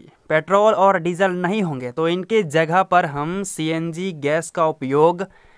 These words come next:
कर सकते हैं। ठीक है, अब देखिए यहाँ पर सीएनजी गैस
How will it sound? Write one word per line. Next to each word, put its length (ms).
कर 160
सकते 360
हैं। 260
ठीक 200
है, 260
अब 180
देखिए 280
यहाँ 200
पर 200
सीएनजी 500
गैस 400